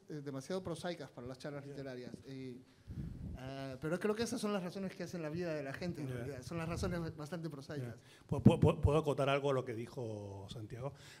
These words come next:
Speaker 2: No, que a mí cuando me hablan de Barcelona, ciudad de acogida de escritores, bla, bla, bla, bla, bla, bla, bla, yo no, no,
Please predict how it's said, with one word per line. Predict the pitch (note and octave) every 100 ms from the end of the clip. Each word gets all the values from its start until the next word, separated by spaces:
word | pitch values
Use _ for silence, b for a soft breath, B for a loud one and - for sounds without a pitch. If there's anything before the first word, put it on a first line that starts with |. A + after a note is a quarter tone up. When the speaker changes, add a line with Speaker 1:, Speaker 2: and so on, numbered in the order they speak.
| -
Speaker 2:
No, | C#3+
que |
a | C#3
mí | D#3
cuando | F3 D#3+
me | C#3+
hablan | D3 D#3
de | C#3+
Barcelona, | C3 A#2 C#3+ A#2+ C3 B2+ B2+
ciudad | A#2+ B2+ A#2+
de | B2
acogida | B2 G2+ - C3+ B2
de | A#2
escritores, | A2 - G#2+ A#2 A#2 A#2 A2+ A2 A2 -
bla, | A2
bla, | G#2 G#2
bla, | G#2+
bla, | A2+ G#2+
bla, | G2+ G2+
bla, | G2
bla, | G2 G2+ - B B B B B - -
yo | C3+
no, | D3+ D3+ C#3
no, | C#3 C#3 C3+ C#3